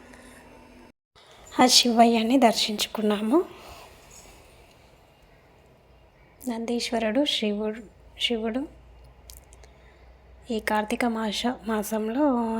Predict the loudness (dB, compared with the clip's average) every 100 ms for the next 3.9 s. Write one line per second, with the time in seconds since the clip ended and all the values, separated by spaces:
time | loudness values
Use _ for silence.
0 | -2 -2 0 0 0 2 2 2 0 0
1 | -2 0 2 2 4 4 4 4 2 0
2 | -4 -4 -4 -6 -4 -2 0 -2 -4 2
3 | 2 2 0 -2 -4 -4 0 2 0